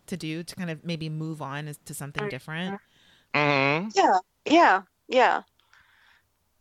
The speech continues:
Speaker 2: But not on this challenge. I mean, I think that on this challenge, he could have literally puffed it up. He could have done something that he has not done before in that puffy thing if he wanted to.
Speaker 1: Mm-hmm.
Speaker 2: But because that's, that,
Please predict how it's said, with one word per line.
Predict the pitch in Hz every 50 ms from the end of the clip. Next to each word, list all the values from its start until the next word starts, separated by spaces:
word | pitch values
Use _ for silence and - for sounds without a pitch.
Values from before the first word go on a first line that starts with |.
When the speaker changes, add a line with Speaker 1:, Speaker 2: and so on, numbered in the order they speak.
| _ _
Speaker 2:
But | - 247 226 233
not | 240 269 330 370
on | 339 262
this | 196 254 302 -
challenge. | - - 175 175 190 - - - - - - - -
I | 220
mean, | 220 226
I | 233 240
think | 240 - 277 285 285 -
that | - 240 226 208 -
on | - 226 220
this | 214 240 254 -
challenge, | - - 233 208 196 185 180 180 185 185 202 - - - - - _ _ _ _ _ _ _ _ _ _ _ _ _ -
he | - 254
could | - 294 247
have | 233 226 233
literally | 240 254 247 240 220 190 170 170 _ -
puffed | - 254 214 214 - -
it | 202 180
up. | 160 - - -
He | 214
could | - 262
have | 269 226 - -
done | 233 226 226 240 247
something | 247 - - - 247 226 226 220 - 202 185 160 180 - - _ _ _ _ _ _ _ _ _ _ _ _ -
that | 214 202
he | 190 190
has | 208 214 214 220 -
not | 220 220 220 214 226 - _ -
done | - 220 220 220 214
before | 214 208 - - 240 226 202 170 165 - -
in | - 208
that | 202 196 -
puffy | - - 196 - - 196
thing | - - 165 - - - - -
if | - 208 -
he | - 214
wanted | 190 175 - - - - - -
to. | - - - - _ _ _ _ _ - -
Speaker 1:
Mm-hmm. | 175 165 165 165 180 170 165 170 180 -
Speaker 2:
But | - 233 - -
because | 226 269 - 285 254 -
that's, | 262 - - - _ -
that, | 254 262 285 285 -